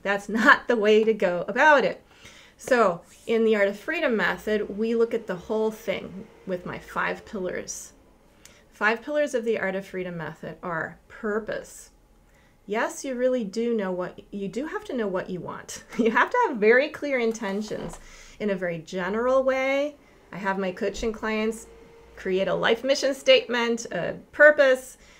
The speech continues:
a working, living purpose that can change. It's not set in stone. Y-, you need to know why you're doing what you're doing. If you wanna pl-, if you wanna play the last rose of summer, which is, like, the, one of the hardest pieces for violin ever written,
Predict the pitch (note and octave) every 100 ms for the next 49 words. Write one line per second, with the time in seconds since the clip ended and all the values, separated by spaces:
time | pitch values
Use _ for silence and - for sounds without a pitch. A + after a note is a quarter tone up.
0 | _ - E3 D#3+ G3+ A#3+ B3+ A#3+ A3 A3+
1 | A#3 A3+ A3 G#3 G#3 G#3 - - - -
2 | - G#3 G#3+ G#3+ G#3+ G#3+ - - F3 E3+
3 | - - _ - - F3+ F3 F3 F3 E3+
4 | F#3 F#3 - - - - G3+ - G#3 G#3
5 | F#3 A#3+ C#4 D#4 - C#4+ A#3 A3+ G#3 G3
6 | G3 F#3+ - _ _ _ F3 E3 F#3+ G3+
7 | F#3+ F3+ D#3+ D#3 D3 F3+ F#3+ F#3 F3 E3+
8 | - E3+ D#3+ D3+ D#3+ - A#3+ B3 B3 B3
9 | A#3+ A#3+ A#3+ - - - A3 G#3+ A3+ A3
10 | D#4+ F#4 A#4+ D4+ D4 A3+ G3+ A3 - G#3
11 | G3+ F#3+ F3 - F3+ F#3 A3+ A#3 F3+ F3+
12 | E3 D#3 D3 - - - - F3 F3 E3+
13 | F3 F3+ F3 G3 G3 F#3 F#3+ F3 E3+ E3+
14 | E3 E3 D#3 D#3 F#3 G#3+